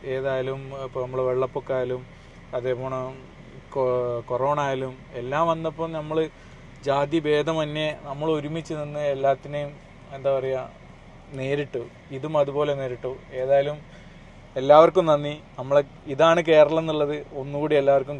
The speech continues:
കാണിച്ചു കൊടുത്തതുകൊണ്ട്. The Real Kerala Story. Thank you. ഞാൻ പറയാൻ വിട്ടുപോയതാണ്, ആ കൂട്ടത്തിൽ നമ്മൾ ഒരിക്കലും,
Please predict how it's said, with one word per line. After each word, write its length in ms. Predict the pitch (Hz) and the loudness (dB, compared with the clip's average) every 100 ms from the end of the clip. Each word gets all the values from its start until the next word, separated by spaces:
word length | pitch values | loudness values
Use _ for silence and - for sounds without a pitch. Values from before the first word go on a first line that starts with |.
| 131 | -6
കാണിച്ചു 260 | 127 131 | -6 -6
കൊടുത്തതുകൊണ്ട്. 420 | 135 123 117 117 127 - - - | -10 -8 -8 -8 -14 -16 -20 -2
The 80 | 147 | 0
Real 180 | 147 156 147 | 2 0 2
Kerala 260 | 135 127 123 | 0 0 -4
Story. 260 | - 117 104 - - | -4 -10 -10 -18 -14
Thank 180 | 127 123 | -12 -10
you. 80 | 123 117 - - - - - - - - - - - - 156 - - - - | -12 -12 -20 -20 -20 -20 -20 -20 -20 -20 -20 -20 -20 -18 -18 -18 -20 -20 -8
ഞാൻ 100 | 143 139 | -4 0
പറയാൻ 260 | 120 131 151 | 0 0 -2
വിട്ടുപോയതാണ്, 580 | 135 147 131 120 117 120 131 | -4 -2 -2 -2 -4 -8 -10
ആ 20 | 131 139 | -10 -8
കൂട്ടത്തിൽ 300 | 135 139 156 147 | -8 -8 -6 -6
നമ്മൾ 160 | 147 147 | -4 -4
ഒരിക്കലും, 440 | 123 123 151 160 | -4 -6 -6 -6